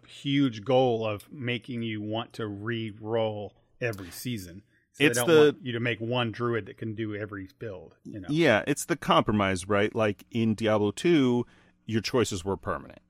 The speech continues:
Speaker 2: right? You couldn't do it. In Diablo three, you could just change around as long as you weren't in combat. You could change things around whenever, however.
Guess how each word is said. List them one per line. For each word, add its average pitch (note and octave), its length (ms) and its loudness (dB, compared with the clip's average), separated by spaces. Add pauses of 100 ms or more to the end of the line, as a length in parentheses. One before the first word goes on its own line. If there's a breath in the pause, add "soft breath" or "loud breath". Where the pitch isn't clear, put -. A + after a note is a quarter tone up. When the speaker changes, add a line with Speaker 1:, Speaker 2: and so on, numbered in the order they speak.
(120)
Speaker 2:
right? D#2+ 320 -8
You D#2+ 100 -16
couldn't D2+ 260 -12
do A#1+ 100 -14
it. - 100 -20 (300 loud breath)
In A2 160 0
Diablo F#2+ 360 0
three, D#3 540 2 (180 soft breath)
you G3 120 -6
could E3+ 120 -4
just D#3 200 -6
change C3 320 -2
around B2 260 2
as A2 80 -6
long C#3 100 2
as C3 80 -2
you A#2 80 -6
weren't C3 220 0
in G2+ 100 0
combat. F#2+ 600 -4 (320 soft breath)
You A2+ 100 -6
could - 140 -4
change B2 340 -2
things A2+ 220 0
around G2+ 520 0 (260)
whenever, G2 680 0
however. G2 480 -2